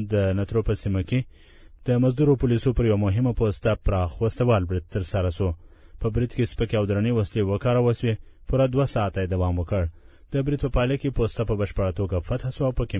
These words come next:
میشت د قومندان په شمول اته تنه پولیس ووژل سول، یو یې ژوندی نیول سوی دی. همداراز له دشمن څخه یو ثقیل، شپږ کلاشینکوپونه، دوه چلته ټوپکونه، یو موټرسایکل او ګڼ نور مهمات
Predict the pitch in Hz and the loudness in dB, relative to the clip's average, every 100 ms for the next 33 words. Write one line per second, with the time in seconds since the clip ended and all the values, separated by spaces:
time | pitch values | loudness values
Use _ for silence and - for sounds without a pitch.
0 | 92 110 - - 101 - 104 107 139 139 | -2 -2 -2 -2 -2 -2 -4 -2 -2 0
1 | 110 107 101 110 113 - 147 131 107 87 | -2 0 -2 -2 -6 -8 -4 -2 -2 -4
2 | 95 92 - - 117 98 110 135 131 120 | -4 -4 -6 -12 -6 0 2 2 0 0
3 | 127 123 - - - - 101 92 101 113 | 0 0 -4 -16 -20 -6 -2 2 2 2
4 | 120 123 113 87 87 82 - 92 87 87 | 0 2 0 0 -2 -4 -2 -2 0 0
5 | 87 - - - - - 127 127 139 143 | -2 -6 -20 -20 -20 -8 -2 2 2 2
6 | 131 127 110 - 120 117 - 107 101 - | 0 0 0 -2 0 0 0 2 0 -2
7 | 90 - 113 131 - - - - 156 143 | -4 -2 -2 -4 -10 -20 -16 -2 0 0
8 | - 101 85 90 98 90 113 123 131 - | 0 -2 -2 -4 -4 -2 0 -2 -4 -12
9 | - - 123 127 139 - 95 - 117 151 | -20 -12 -2 0 2 0 -4 -4 -4 -2
10 | 135 135 131 151 - - - - 143 131 | -2 0 0 0 -4 -12 -10 0 2 4
11 | 107 - 87 98 87 107 113 120 - - | 2 -2 -6 -6 -4 0 0 -2 -8 -20
12 | - 110 98 98 104 95 110 135 135 131 | -6 0 0 2 0 2 2 2 2 2
13 | 123 120 | 0 0